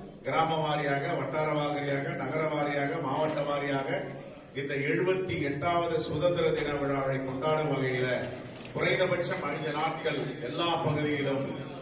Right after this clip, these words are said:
தேசிய கொடியை ஏந்தி அணிவகுப்பு நடத்தி மக்களிடம் இந்த செய்தியை கொண்டு சேர்க்க வேண்டும் என்று மிகவும்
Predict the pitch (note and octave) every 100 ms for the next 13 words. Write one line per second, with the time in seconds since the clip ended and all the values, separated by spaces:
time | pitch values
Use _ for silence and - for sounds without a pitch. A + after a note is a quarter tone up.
0 | - - C#3+ G3 G3 G3 E3+ C3 D#3+ D#3+
1 | C#3+ C#3+ D#3 D3+ D3 C#3 - - - F#3
2 | F3+ F3 - D3+ C3+ C#3 C#3 C#3 B2+ -
3 | - - - - - B2+ - F#3+ E3+ D#3
4 | D3 D3 C3+ B2+ - D#3 D#3 D3+ C#3+ C3+
5 | C3+ C#3+ D#3 C#3+ C3+ B2+ B2+ B2+ B2+ B2
6 | C3+ - - - - - B2+ C#3 E3 D#3+
7 | D#3+